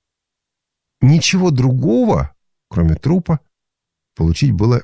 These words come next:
невозможно. Иисус заплатил огромную цену за наше искупление. Это цена его жизни. И вот эта цена здесь и подчёркивается.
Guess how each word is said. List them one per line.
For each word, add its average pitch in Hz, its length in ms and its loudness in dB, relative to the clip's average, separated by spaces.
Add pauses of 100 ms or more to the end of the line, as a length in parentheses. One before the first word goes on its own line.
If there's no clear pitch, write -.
невозможно. 98 960 -2 (1300)
Иисус - 720 0
заплатил 98 560 -2
огромную 104 420 2
цену 113 420 0
за 82 120 0
наше 92 260 -2
искупление. 92 680 -2 (680)
Это 101 460 -2 (800)
цена 107 360 2
его 95 400 -2
жизни. 90 600 -4 (840)
И - 80 -2
вот 90 360 -2
эта 170 340 0
цена 92 460 0 (280)
здесь 107 400 -2
и - 200 -4
подчёркивается. - 1160 -4